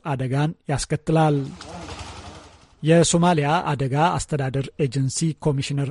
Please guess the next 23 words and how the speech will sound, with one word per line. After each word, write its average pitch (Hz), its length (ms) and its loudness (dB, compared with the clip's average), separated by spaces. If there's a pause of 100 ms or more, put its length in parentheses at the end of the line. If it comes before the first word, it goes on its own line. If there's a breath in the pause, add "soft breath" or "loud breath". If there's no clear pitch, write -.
(120)
መሐመድ 135 460 -4 (100)
ሞአሊም 151 480 0 (540 soft breath)
የኤልኒኖ 170 720 4
ዝናብና 165 500 4 (120)
የጎርፍ 131 440 0 (120)
አደጋ 143 300 0 (120)
በሺዎች 131 420 0
የሚቆጠሩ 135 600 -2 (100)
ቤተሰቦችን 139 680 0 (100)
ለችግር 143 460 -2 (180)
ዳርጓቸዋል 131 800 0
በማለት 147 460 2
የተናገሩ 127 500 -4
ሲሆን 175 280 2 (160)
አሁን 170 360 4
ቅድሚያ 147 380 0
የሚሰጠው 135 680 -2
ጉዳይ 139 460 -2
በአደጋ 131 460 -2 (180)
መውጫ 135 300 0 (300)
ተው 170 240 6
የቀሩ 135 420 -2
ቤተሰቦችን 135 680 0